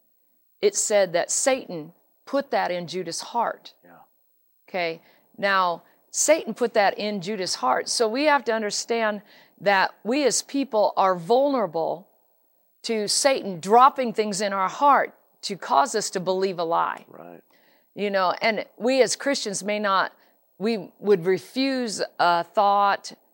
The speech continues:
Speaker 1: that Satan would put in our heart to commit murder maybe, or to steal something, or shoplifting or something like that. We would resist that, but yet sometimes there's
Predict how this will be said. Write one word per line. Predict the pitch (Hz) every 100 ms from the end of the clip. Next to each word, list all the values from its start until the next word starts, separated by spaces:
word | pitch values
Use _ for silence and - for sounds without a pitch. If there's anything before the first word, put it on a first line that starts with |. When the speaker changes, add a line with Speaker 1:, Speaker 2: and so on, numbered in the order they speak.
| -
Speaker 1:
that | 160
Satan | - 220 165
would | 175
put | 214
in | 196 185
our | 180
heart | 170 185 175 - -
to | -
commit | 180 185 190
murder | 196 180 180 175 175 175
maybe, | 175 170 170 170 165
or | 160 160
to | -
steal | - - 208 185
something, | 185 175 170 - 170 170
or | 156
shoplifting | - 196 185 185 180 175 175
or | 165
something | - 180 170 175
like | 170 160
that. | 180 - - - -
We | 233 285
would | 240
resist | 196 175 208 294 -
that, | 240 220 165 - - - -
but | 220 180
yet | 226 -
sometimes | - 277 311 302 247 233 175 175
there's | 208 202 190